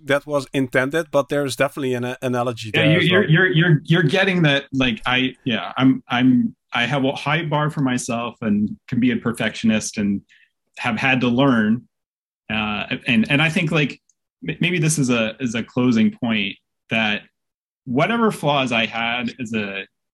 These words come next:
Speaker 2: as a designer and maybe as a design leader of, like, a small team get multiplied when you put it in a greater scale by, by nature. And, and I think that's the real thing is, like, you know,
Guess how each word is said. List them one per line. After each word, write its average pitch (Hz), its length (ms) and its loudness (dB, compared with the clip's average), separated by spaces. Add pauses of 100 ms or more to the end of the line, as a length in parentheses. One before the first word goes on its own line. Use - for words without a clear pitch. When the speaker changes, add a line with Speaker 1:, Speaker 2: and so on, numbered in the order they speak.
(580)
Speaker 2:
as 117 100 2
a 117 80 4
designer 117 800 2
and 107 160 4
maybe 110 340 4
as 107 120 0
a 110 40 -2
design 107 460 -2
leader 107 340 2
of, 104 100 -6
like, 107 200 -4
a 101 80 -8
small 110 560 0
team 151 500 0 (1400)
get 165 220 0
multiplied 117 800 0 (1080)
when 123 460 4
you 120 140 6
put 123 240 0
it 123 120 -2
in 123 100 0
a 120 40 2
greater 113 260 0
scale 123 500 -4 (240)
by, 123 160 0
by 135 300 -2
nature. 147 600 -4
And, 131 260 0
and 135 140 2
I 143 80 2
think 156 220 -4
that's 156 320 -2
the 165 120 -4
real 135 440 0
thing 147 180 -2
is, 117 100 -4
like, 120 320 -6 (160)
you 139 100 0
know, 113 200 -2